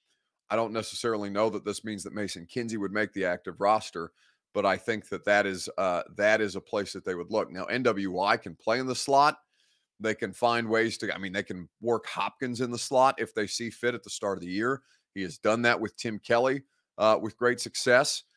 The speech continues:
In fact, that was the primary. He was one of the most productive. Hopkins was one of the most productive slot receivers in football the year that Tim Kelly was the offensive coordinator and deployed him primarily out of there.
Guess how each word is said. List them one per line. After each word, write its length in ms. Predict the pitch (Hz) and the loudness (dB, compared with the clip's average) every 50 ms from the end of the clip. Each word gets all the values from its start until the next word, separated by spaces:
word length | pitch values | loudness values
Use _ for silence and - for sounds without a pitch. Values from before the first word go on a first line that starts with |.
| _ _ _ _ - | _ _ _ _ -14
In 80 | 98 | -4
fact, 300 | - 113 113 113 110 - | 2 6 6 6 6 6
that 180 | 117 117 117 104 | 4 4 4 4
was 200 | 113 110 95 85 | 2 -2 -4 -6
the 80 | 95 | -10
primary. 560 | - - 120 120 131 135 123 113 104 101 98 98 | -6 0 2 2 2 4 2 2 0 0 -2 -2
He 60 | 107 | -4
was 140 | 113 98 90 | -6 -6 -6
one 140 | 101 117 | -6 -6
of 60 | 113 110 | -4 -4
the 40 | |
most 220 | 107 104 101 - - | -4 -4 -6 -6 -6
productive. 340 | 98 98 107 104 - 98 - | -2 -2 -2 -2 -2 -6 -6
Hopkins 400 | - 110 113 - - 110 95 98 | -2 -2 -2 -2 -4 -8 -10 -10
was 120 | 98 90 | -10 -8
one 160 | 104 110 110 | -6 -4 -4
of 80 | 110 101 | -4 -4
the 40 | 92 | -6
most 200 | 92 92 - - | -8 -8 -8 -8
productive 340 | 95 98 98 92 - 87 | -6 -6 -6 -6 -8 -12
slot 260 | - - 104 98 - - | -8 -2 -2 -2 -2 -2
receivers 520 | 92 - - 98 90 87 92 87 - - _ _ _ _ _ _ _ _ - | -6 -10 -8 -8 -8 -8 -10 -12 -12 -14 _ _ _ _ _ _ _ _ -6
in 160 | - 123 110 | -6 -6 -6
football 560 | - - 147 147 147 - - 101 92 92 98 | 0 4 6 6 6 4 2 2 2 2 2
the 120 | 92 98 92 | 0 -2 -4
year 260 | 95 101 101 101 95 | -4 -2 -2 -2 -2
that 260 | 90 92 82 - - | -2 -4 -6 -6 -8
Tim 200 | - 113 101 95 | -10 -10 -10 -6
Kelly 240 | - - 98 92 90 | -4 -2 -2 -2 -2
was 200 | 85 90 87 - | -4 -6 -8 -6
the 140 | 95 92 87 | -2 -2 -2
offensive 380 | 87 - - 85 - - - _ | -2 -4 -8 -14 -16 -16 -14 _
coordinator 440 | - 101 101 87 90 82 82 87 | -6 -6 -6 -6 -6 -8 -8 -8
and 100 | 87 87 | -10 -12
deployed 360 | 85 - _ - 120 120 110 92 | -14 -12 _ -2 0 0 0 0
him 180 | 92 90 - | -2 -8 -8
primarily 520 | - - 90 90 90 90 87 85 85 85 87 | -6 -6 -6 -4 -4 -4 -4 -4 -6 -6 -4
out 200 | 90 95 95 90 | -2 -2 -2 -2
of 60 | 82 | -4
there. 180 | - 58 58 | -6 -8 -10